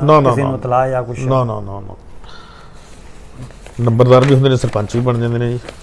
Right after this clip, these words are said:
Speaker 1: ਠੀਕ ਆ ਜੀ। ਇੱਕ ਸਾਹਿਬ, ਆਪਾਂ ਰਜਿਸਟਰੀ ਦੀ ਨਕਲ ਕਿੱਥੋਂ ਲੈ ਸਕਦੇ ਹਾਂ ਜੀ?
Speaker 2: ਜਿੱਥੇ ਆਪਣੀ ਰਜਿਸਟਰੀਆਂ ਹੁੰਦੀਆਂ ਨੇ, ਰਜਿਸਟਰਾਰ ਦਾ ਦਫ਼ਤਰ ਹੁੰਦਾ ਨਾ ਜੀ।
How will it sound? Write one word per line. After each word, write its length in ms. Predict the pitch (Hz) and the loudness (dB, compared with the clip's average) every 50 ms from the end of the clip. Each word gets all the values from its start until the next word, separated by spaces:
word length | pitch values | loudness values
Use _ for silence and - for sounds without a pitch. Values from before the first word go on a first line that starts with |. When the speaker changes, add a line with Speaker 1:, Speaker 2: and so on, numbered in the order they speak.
| - - 165 127 | -18 -16 -12 -6
Speaker 1:
ਠੀਕ 280 | 131 131 127 113 - 117 | -4 -4 -4 -4 -6 -8
ਆ 40 | |
ਜੀ। 100 | 107 101 95 95 - - - - - - - - - - - - - - - - - - - - - _ - - - - - - - - - - - - - - - - - - - - - - - - - - - - - - - - - - - - - - - - - - - - - | -8 -8 -8 -10 -12 -16 -18 -20 -20 -20 -20 -20 -20 -20 -20 -20 -20 -20 -20 -20 -20 -20 -20 -20 -20 _ -20 -20 -20 -20 -20 -18 -18 -18 -18 -20 -20 -20 -20 -20 -20 -20 -20 -20 -20 -20 -20 -20 -20 -20 -20 -20 -20 -20 -20 -20 -20 -20 -20 -20 -20 -20 -20 -20 -20 -20 -20 -20 -18 -12 -10
ਇੱਕ 100 | 165 135 | -6 0
ਸਾਹਿਬ, 180 | 147 180 196 185 | 4 6 6 6
ਆਪਾਂ 120 | 165 202 | 8 6
ਰਜਿਸਟਰੀ 420 | 185 160 160 156 - - - 170 170 | 6 6 2 0 0 0 0 2 2
ਦੀ 120 | 151 175 | 2 4
ਨਕਲ 300 | 170 160 156 135 156 151 | 4 4 2 2 0 -2
ਕਿੱਥੋਂ 300 | - 160 147 - 135 143 | -4 -4 -4 -4 -4 -2
ਲੈ 140 | 135 131 127 | -2 -2 -4
ਸਕਦੇ 300 | - 120 110 104 107 107 | -4 -8 -10 -10 -10 -12
ਹਾਂ 80 | 104 | -12
ਜੀ? 60 | 101 98 101 - - - - - - - - - - - - - - - - - - - - - - - | -14 -14 -16 -18 -20 -20 -20 -18 -18 -18 -18 -18 -20 -20 -20 -20 -20 -20 -20 -20 -20 -20 -20 -12 -8 -4
Speaker 2:
ਜਿੱਥੇ 340 | 120 123 131 - - - 156 | -2 -2 -4 -2 2 2 2
ਆਪਣੀ 260 | 151 147 151 151 147 | 2 2 2 2 2
ਰਜਿਸਟਰੀਆਂ 320 | 135 123 - - 143 139 | 2 0 -2 -2 -2 -2
ਹੁੰਦੀਆਂ 180 | 120 123 123 127 | -2 -2 0 4
ਨੇ, 100 | 139 147 | 6 6
ਰਜਿਸਟਰਾਰ 420 | 139 120 - - - 131 131 123 | 6 6 2 0 2 4 4 4
ਦਾ 120 | 117 123 127 | 6 4 4
ਦਫ਼ਤਰ 320 | 117 117 107 - - 120 | 2 2 -2 -2 -4 -4
ਹੁੰਦਾ 220 | 117 117 107 98 113 | -2 -2 -2 -4 -4
ਨਾ 80 | 139 | -4
ਜੀ। 60 | 147 | -4